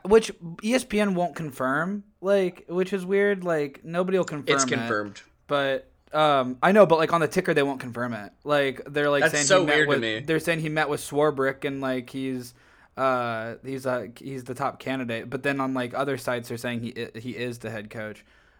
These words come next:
Speaker 1: Um, so Brian Kelly in the middle of the night absconded to L S U. Um,
Speaker 2: Real quick, to also say, similar to Lincoln Riley, like, two s-, two absolute
Speaker 1: Lincoln
Speaker 2: scummy
Speaker 1: Riley
Speaker 2: moves. It's
Speaker 1: happened
Speaker 2: important.
Speaker 1: first.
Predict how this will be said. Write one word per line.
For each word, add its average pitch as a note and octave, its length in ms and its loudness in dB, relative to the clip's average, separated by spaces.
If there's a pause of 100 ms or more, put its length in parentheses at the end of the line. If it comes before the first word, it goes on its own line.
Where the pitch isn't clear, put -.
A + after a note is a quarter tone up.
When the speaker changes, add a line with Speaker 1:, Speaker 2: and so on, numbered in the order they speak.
(100)
Speaker 1:
Um, A2 500 -6 (280)
so D3+ 380 0 (300)
Brian F3 440 0
Kelly E3 520 4
in D3+ 160 -4
the D3 40 -2
middle D3 240 2
of C#3+ 60 0
the C#3+ 100 -2
night C3+ 320 -2
absconded C3 840 -2
to C3+ 160 -4
L B2 160 0
S A#2+ 220 -4
U. A#2 400 -2 (500)
Um, A#2+ 560 2 (1000)
Speaker 2:
Real A3+ 160 6
quick, F#3 260 2
to A#3+ 160 -2
also G3+ 360 4
say, F3+ 440 4 (100)
similar G3 800 4
to E3 100 -2
Lincoln D#3 320 0
Riley, G2 480 0 (320)
like, - 320 0
two A3+ 220 4
s-, - 180 2
two A3 240 2
absolute G3 400 4
Speaker 1:
Lincoln F#3+ 240 8
Speaker 2:
scummy F#3 140 10
Speaker 1:
Riley F3+ 180 10
Speaker 2:
moves. E3+ 80 10
It's E3+ 120 10
Speaker 1:
happened E3 160 4
Speaker 2:
important. D#3+ 560 4
Speaker 1:
first. - 60 -20